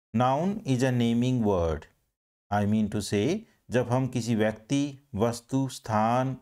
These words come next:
विचार आदि को कोई नाम दे देते हैं तो वही नेमिंग वर्ड कहलाता है और वही अपना नाउन रहेगा। So let's talk about types of nouns in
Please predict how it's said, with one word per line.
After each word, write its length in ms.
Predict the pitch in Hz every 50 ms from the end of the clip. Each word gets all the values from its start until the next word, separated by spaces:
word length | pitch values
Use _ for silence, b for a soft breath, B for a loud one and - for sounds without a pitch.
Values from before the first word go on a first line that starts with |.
| - _ -
विचार 600 | 107 104 - 127 120 120 123 123 123 127 139 - -
आदि 260 | 98 104 107 98 113
को 160 | 110 - 120 104
कोई 220 | - 104 101 92
नाम 380 | 90 90 95 110 123 127 131 117
दे 120 | 123 120
देते 360 | 113 123 123 123 - 135 120 120 135
हैं 200 | 143 160 160 156 b b b b b _ _
तो 100 | 117 104 92 98
वही 200 | 98 117 143 147
नेमिंग 460 | 139 131 123 123 123 123 120 117 101 95
वर्ड 320 | 98 110 123 135 143 135 139
कहलाता 460 | 135 127 117 120 117 117 - 123 117
है 260 | 117 127 156 190 190 B B B B B B
और 120 | - 113 107 95 98
वही 200 | 95 110 131 139
अपना 280 | 123 - 104 113 135 165
नाउन 600 | 175 143 107 101 98 104 107 110 117 127 135 135 - - _ _ _ -
रहेगा। 480 | 113 101 101 104 92 98 85 78 76 - - _ _ _ _ _ _ _ _ _ _ _ -
So 100 | - 135
let's 320 | 123 127 139 156 - - -
talk 320 | - 170 175 170 - 170
about 360 | 143 143 147 156 170 160 - -
types 360 | 135 131 139 147 143 - -
of 240 | 143 131 - 131 120 110
nouns 380 | 110 120 127 139 139 135 -
in 100 | 135 123